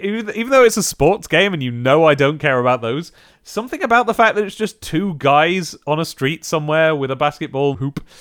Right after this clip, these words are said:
pushing each other and calling each other names, uh, it could just be that when I looked at it, I f-, recognise it from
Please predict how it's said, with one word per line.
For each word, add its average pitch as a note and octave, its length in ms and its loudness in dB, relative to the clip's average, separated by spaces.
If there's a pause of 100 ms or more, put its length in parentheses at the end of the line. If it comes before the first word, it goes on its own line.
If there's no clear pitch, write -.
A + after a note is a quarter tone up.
(180)
pushing D3 260 -2
each C#3 180 0
other C3 160 0
and C3 80 -8
calling C3+ 240 -4
each C3+ 160 -8
other B2+ 140 -4
names, C3 340 -6 (480)
uh, E3 120 0 (200)
it A3 220 -8
could C#4+ 220 0
just A#3+ 220 -8
be G#3+ 220 2
that D3+ 120 0
when E3+ 180 0
I - 20 2
looked G3 240 -2
at D#3+ 80 -4
it, B2+ 100 0
I B2+ 120 -2
f-, - 140 -12 (180)
recognise B2 640 -4
it G#2 120 -12
from A2+ 240 -6